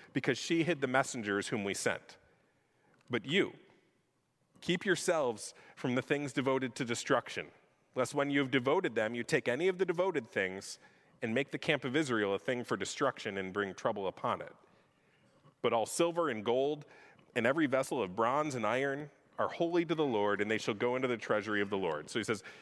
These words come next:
"You don't get to take the stuff that, that goes into the Lord's treasury." So the people shouted, and the trumpets were blown. And as soon as the people heard the sound of the trumpet, the people shouted a great shout, and the wall fell down flat,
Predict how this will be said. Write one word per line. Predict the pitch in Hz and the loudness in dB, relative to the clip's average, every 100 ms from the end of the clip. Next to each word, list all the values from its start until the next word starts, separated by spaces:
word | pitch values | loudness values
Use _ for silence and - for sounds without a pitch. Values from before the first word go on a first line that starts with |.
| - | -2
"You | 113 | 0
don't | 135 | 0
get | 151 | -4
to | - | -4
take | 156 - | -2 -2
the | 143 | -4
stuff | - - - - - | -2 -2 -4 -18 -4
that, | - 98 123 | -2 0 -2
that | 110 | 0
goes | 123 120 | 0 -2
into | 120 | -2
the | 117 | 0
Lord's | 113 110 - | 0 -2 0
treasury." | 117 92 80 - - _ _ _ _ _ _ _ _ - - _ _ - _ - | 0 0 -4 -16 -20 _ _ _ _ _ _ _ _ -20 -20 _ _ -20 _ -4
So | 143 | -2
the | 117 | 4
people | 151 123 | 4 4
shouted, | - 160 196 214 - - - - _ _ | 2 4 4 2 0 -12 -20 -20 _ _
and | 120 | -4
the | 117 | 2
trumpets | - 151 160 147 | 2 2 0 0
were | 127 | 0
blown. | 127 139 165 226 - _ _ _ _ - - | 2 2 0 -4 -10 _ _ _ _ -10 0
And | 165 | 2
as | 156 | 2
soon | 214 247 | 2 2
as | 269 | 0
the | 262 | 0
people | 233 180 | 2 4
heard | 170 180 | 2 2
the | 170 | 2
sound | 196 180 | 2 2
of | 190 | 0
the | 180 | 0
trumpet, | 185 147 147 | 2 2 0
the | 147 | 0
people | 196 185 160 | 0 2 0
shouted | - 160 175 170 | 2 2 4 2
a | |
great | 127 147 269 | 4 4 4
shout, | - 170 123 123 - - - - _ _ 135 | 2 4 4 4 0 -14 -20 -20 _ _ 0
and | 127 | 2
the | |
wall | 120 123 147 160 | 2 2 2 2
fell | - 151 139 | 2 0 4
down | 131 123 | 2 2
flat, | 117 - 87 - | -2 0 0 0